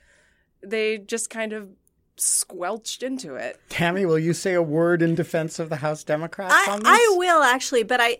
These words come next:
Speaker 3: I think there's a more fundamental difference of perspective here. Going back to the conversation that Susan and I had in a Rational Security episode, I think th-, four or so weeks ago, right after Mueller testified. I,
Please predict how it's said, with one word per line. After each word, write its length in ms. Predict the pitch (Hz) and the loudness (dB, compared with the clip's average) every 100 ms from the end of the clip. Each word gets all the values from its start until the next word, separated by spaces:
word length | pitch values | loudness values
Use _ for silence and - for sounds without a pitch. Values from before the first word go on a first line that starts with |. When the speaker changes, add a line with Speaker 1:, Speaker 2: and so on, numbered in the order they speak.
| - | -2
Speaker 3:
I 140 | 269 | -2
think 220 | 277 339 320 | -2 -4 -2
there's 220 | 277 247 | -2 -2
a 60 | |
more 300 | 226 220 226 214 | -4 -4 -4 -4
fundamental 600 | - 208 202 185 - 202 | -6 -6 -6 -6 -6 -8
difference 460 | 196 185 208 165 | -8 -8 -10 -8
of 160 | 180 - | -12 -10
perspective 640 | - 170 - 151 - 214 | -10 -10 -8 -10 -6 -6
here. 260 | 208 233 233 | -4 -4 -2
Going 320 | 214 233 233 | -2 -2 0
back 180 | 214 214 | 0 0
to 100 | - | -2
the 180 | 202 196 | -4 -4
conversation 840 | - 185 180 185 196 180 185 170 | -2 -4 -4 -6 -6 -6 -8 -8
that 340 | 170 165 160 - | -4 -4 -6 -10
Susan 540 | - 208 180 180 175 - | -10 -8 -8 -8 -8 -8
and 140 | 175 | -6
I 160 | 165 185 | -2 -2
had 400 | 185 175 175 170 | -4 -4 -4 -4
in 180 | 175 170 | -6 -8
a 80 | 170 | -10
Rational 480 | 147 190 - 175 | -8 -10 -10 -12
Security 440 | - - - 175 165 | -14 -14 -12 -10 -8
episode, 540 | 165 185 - 175 160 - | -10 -10 -8 -8 -8 -10
I 100 | 170 | -12
think 240 | - - - | -12 -16 -20
th-, 100 | _ _ 190 - _ | _ _ -18 -18 _
four 360 | - 190 185 | -6 -4 -4
or 60 | 165 | -6
so 240 | - 170 | -8 -10
weeks 280 | 170 226 - | -8 -10 -8
ago, 200 | 175 165 | -8 -6
right 200 | 160 165 | -6 -4
after 460 | 156 156 - 170 180 _ - _ _ - | -6 -6 -8 -10 -12 _ -20 _ _ -6
Mueller 300 | 196 190 185 | -4 -2 -4
testified. 840 | - 330 339 262 185 160 165 170 _ _ _ _ | -6 -6 -6 -6 -6 -6 -8 -12 _ _ _ _
I, 140 | 277 | 0